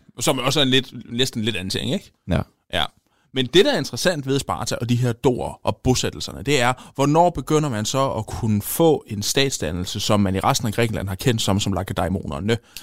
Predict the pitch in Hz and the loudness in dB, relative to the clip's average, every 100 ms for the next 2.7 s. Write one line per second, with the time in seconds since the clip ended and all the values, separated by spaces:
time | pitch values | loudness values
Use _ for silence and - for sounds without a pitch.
0 | - 180 185 220 247 220 131 131 147 - | -2 0 4 4 4 4 2 2 -2 -2
1 | 117 98 - - - - - _ - 147 | -4 -4 -6 -14 -20 -20 -20 _ 0 0
2 | 131 135 - 214 175 120 135 | 2 -2 4 4 4 0 -4